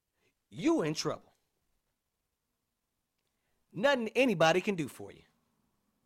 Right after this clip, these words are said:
Nothing. You have sealed and signed your death certificate. You don't yell at people's kids. You just don't do that. People are crazy.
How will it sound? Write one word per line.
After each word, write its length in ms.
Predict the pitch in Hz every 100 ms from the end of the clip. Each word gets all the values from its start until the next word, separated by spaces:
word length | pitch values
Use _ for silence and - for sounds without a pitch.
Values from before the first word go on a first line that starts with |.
| _ _ _ _ _ _ _ _ _
Nothing. 520 | 107 151 185 - - - _ _ _ _ _ _ _ _ _ -
You 240 | 165 254
have 200 | 170 143 - _
sealed 840 | - - - 226 220 226 233 233 _ _ _ _ _
and 140 | 131
signed 600 | 123 - 202 190 190 190 - _ _
your 160 | 120 156
death 220 | 127 113
certificate. 540 | - 92 85 - - _ _ _ _ _ _ _ _ _ _ _ _ _ _ _ _ _ _ _ _ _ _ _ _ _ _ _ _ - _ _
You 160 | 123 196
don't 200 | 202 196
yell 360 | 190 175 156 - _ -
at 120 | 127
people's 260 | 147 143
kids. 460 | - 90 _ - - _ _ _ _ _ _ _ -
You 140 | 143
just 200 | 165 170
don't 200 | 170 170
do 100 | 175
that. 140 | 151 -
People 220 | 175 175
are 40 |
crazy. 440 | 156 160 165 135